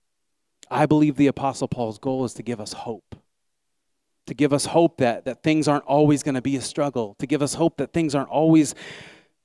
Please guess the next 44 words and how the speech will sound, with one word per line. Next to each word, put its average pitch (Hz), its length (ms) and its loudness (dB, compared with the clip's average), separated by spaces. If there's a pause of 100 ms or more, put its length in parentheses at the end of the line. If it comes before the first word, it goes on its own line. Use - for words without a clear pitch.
(280)
gonna 160 160 4
go 165 180 6
the 160 160 6
other 160 240 6
way, 147 340 4
to 123 180 -6
give 160 160 2
us 175 120 2
hope 180 320 4
that, - 200 -2
that 135 160 -2
we're 165 180 4
gonna 170 260 -4
make 143 400 -2
it, 131 140 -6
that 139 120 -8
this - 160 -4
is 156 200 -6
all 170 260 -4
gonna 175 180 -4
be 151 180 -4 (100)
worth 165 340 -4
it. 104 380 -12 (440)
I 139 120 -4
believe 156 320 4
his, 151 240 -2 (140)
that 156 220 2
was 156 160 4
his 139 160 0
goal, 131 440 2
is - 100 -20
to 151 160 -4
inspire 131 800 -4 (360)
hope, - 420 -2 (720)
that 143 120 -4
we 139 100 2
won't 156 200 4
always 143 360 2
wrestle 139 340 -2
with 120 140 -4
our, 117 240 -4
our 117 120 -6
sin 131 380 -4
nature. 95 500 -10